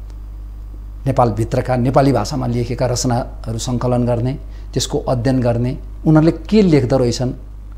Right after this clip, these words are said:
उनीहरूले के चाहिँ क-, कस्तो किसिमको रचना र, अ, चम-, अ, को लेखन विषयवस्तुको हिसाबले उनीहरूले कस्तो किसिमको चाहिँ विषय छान्दा रहेछन् भन्ने कुराको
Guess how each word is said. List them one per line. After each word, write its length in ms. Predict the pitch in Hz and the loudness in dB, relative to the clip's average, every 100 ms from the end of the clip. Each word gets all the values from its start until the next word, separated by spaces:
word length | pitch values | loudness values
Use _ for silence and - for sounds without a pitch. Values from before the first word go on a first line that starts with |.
| - 170 | 0 6
उनीहरूले 240 | 160 160 | 8 8
के 420 | - - 208 220 | 4 4 8 8
चाहिँ 340 | 220 185 - - | 8 4 4 2
क-, 140 | 139 - | 2 4
कस्तो 180 | 185 226 | 4 4
किसिमको 360 | 190 175 170 | 4 4 6
रचना 320 | 156 151 147 139 | 6 6 4 4
र, 60 | |
अ, 280 | 143 135 131 | 4 2 2
चम-, 440 | 120 135 131 120 | 0 -2 -2 -4
अ, 100 | - | -2
को 360 | 117 - - 151 | -2 -4 0 4
लेखन 260 | 131 117 113 | 4 2 2
विषयवस्तुको 920 | 147 160 147 - 147 139 - - 156 | 4 6 4 2 0 0 -8 4 4
हिसाबले 340 | - 143 143 | 8 8 8
उनीहरूले 340 | 143 139 135 131 | 6 4 4 4
कस्तो 160 | 170 185 | 2 2
किसिमको 360 | 160 160 143 139 | 0 0 -2 0
चाहिँ 260 | 135 160 - - - | -2 -4 -10 -12 -6
विषय 340 | 120 147 165 143 | 0 4 6 4
छान्दा 380 | - 139 143 | 4 6 8
रहेछन् 320 | 135 127 135 131 | 6 4 0 0
भन्ने 220 | 127 170 | 2 2
कुराको 360 | 165 143 139 | 2 0 0